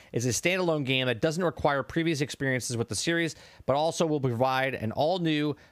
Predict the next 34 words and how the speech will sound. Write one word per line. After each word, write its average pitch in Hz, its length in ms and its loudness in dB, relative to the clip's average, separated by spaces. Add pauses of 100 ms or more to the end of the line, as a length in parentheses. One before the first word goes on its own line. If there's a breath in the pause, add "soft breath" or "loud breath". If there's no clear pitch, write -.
(120)
perspective 123 680 0
on 113 160 2
the 113 80 0
universe 120 640 0
in 120 100 0
a 113 80 2
new 135 220 0
setting. 87 400 -2 (340 loud breath)
The 123 80 -2
game 165 200 2
will 175 60 2
be 165 120 0
made 170 320 2
available 156 800 0
in 123 160 0
twenty 196 260 0
twenty-one, 120 560 0
twenty 127 260 -2
twenty-two 127 540 -2
on 113 160 0
P 107 220 -4
C 175 380 -2 (320 loud breath)
and 113 140 -2
consoles 160 560 0
and 110 280 -2
cloud. 151 500 0 (300 loud breath)
And 120 120 -6
those 151 220 2
interested 147 260 -2
in 143 60 2
participating 131 640 0
can 117 180 -4
sign 110 380 0
up 95 180 0